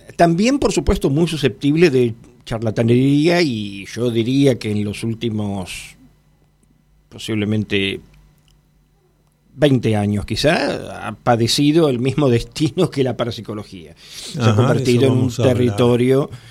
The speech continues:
Speaker 1: también de, de, de, de, en el que se ha abonado, eh, charlatanes, ¿no? Individuos que se autotitulan transpersonales y son religiosos,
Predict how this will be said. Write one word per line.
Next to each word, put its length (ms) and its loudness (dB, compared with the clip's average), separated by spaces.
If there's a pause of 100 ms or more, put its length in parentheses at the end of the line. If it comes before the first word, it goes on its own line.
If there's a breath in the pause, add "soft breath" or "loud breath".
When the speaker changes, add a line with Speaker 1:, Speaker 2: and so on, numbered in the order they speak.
(520 loud breath)
Speaker 1:
también 520 0
de, 100 -4
de, 440 -14
de, 140 -18
de, 200 -14
en 100 -10
el 140 -10
que 240 0
se 200 0
ha 40 2
abonado, 1000 0
eh, 200 -10
charlatanes, 1400 -2
¿no? 260 -12
Individuos 480 -4
que 280 -10 (140)
se 140 -12
autotitulan 840 0
transpersonales 1000 -2
y 280 -6
son 180 -2
religiosos, 720 2